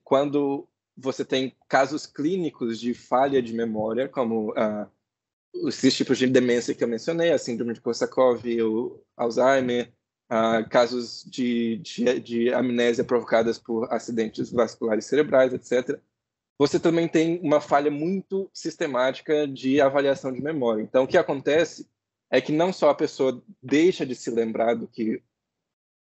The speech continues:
do seu passado, digamos assim, a maior parte das memórias são perdidas, ah, mas também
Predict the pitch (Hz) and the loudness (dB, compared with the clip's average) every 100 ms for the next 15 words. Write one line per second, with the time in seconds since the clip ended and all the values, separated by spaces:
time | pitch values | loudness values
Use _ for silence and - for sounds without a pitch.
0 | _ 123 - 107 110 - 233 160 123 117 | _ -6 0 -2 -2 -2 0 0 0 -2
1 | 110 110 - 160 135 120 139 139 127 104 | -2 -4 -4 -4 -4 -4 -6 -2 0 2
2 | 117 120 131 139 - 120 120 131 113 113 | 4 6 6 4 4 2 2 -4 -8 -6
3 | 110 113 113 - 113 117 110 139 185 123 | -8 -6 -8 -10 -8 -6 -6 -4 -2 -2
4 | - _ _ _ _ _ _ _ _ 120 | -8 _ _ _ _ _ _ _ _ 4
5 | 120 123 127 131 156 156 _ _ _ _ | 6 6 6 4 2 0 _ _ _ _
6 | 185 196 165 143 160 190 | 0 0 0 0 0 -4